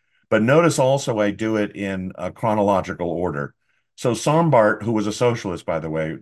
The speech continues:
has the entry on capitalism in the Encyclopedia of Social Sciences in nineteen thirty, right on the precipice of the Great Depression. So Sombart is interesting 'cause he's not really speaking about capitalism has failed, the Great Depression has proved that.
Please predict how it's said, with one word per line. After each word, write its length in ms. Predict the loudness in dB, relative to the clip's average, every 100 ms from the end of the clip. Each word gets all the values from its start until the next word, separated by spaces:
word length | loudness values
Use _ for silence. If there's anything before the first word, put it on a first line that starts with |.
| _ _ -8
has 360 | -2 0 0
the 140 | 0 0
entry 280 | 0 -2 -2
on 160 | -2
capitalism 640 | -4 -4 -4 -4 -8 -8 -10
in 120 | -10
the 80 | -8
Encyclopedia 600 | -2 -2 -2 -4 -2 -2
of 80 |
Social 260 | -4 -6 -6
Sciences 440 | -4 -4 -4 -8 -12 _ -16 -4
in 140 | 0
nineteen 380 | 2 2 2 0
thirty, 240 | 0 0
right 280 | 0 2 4
on 120 | 2
the 80 | 0
precipice 600 | -2 -2 -2 -4 -6 -6
of 120 | -8
the 80 | -4
Great 200 | -2 -2
Depression. 460 | -4 -4 -4 -6 -16 _ _ _ _ _ _ _
So 200 | -4 -2
Sombart 580 | 0 0 2 4 4 2
is 100 | 0
interesting 480 | -2 -6 -6 -4 -2
'cause 200 | -4 -4
he's 160 | -4
not 220 | -2 -2
really 200 | 0 -4
speaking 480 | -4 -6 -6 -4 -4
about 300 | 2 2 2
capitalism 640 | 0 0 0 0 -2 -2 -6
has 200 | -6 -4
failed, 520 | -2 0 0 -4 -8
the 100 | -8
Great 240 | -6 -6
Depression 440 | -8 -6 -6 -6 -10
has 140 | -12
proved 400 | -4 0 0 2
that. 360 | 0 2 -2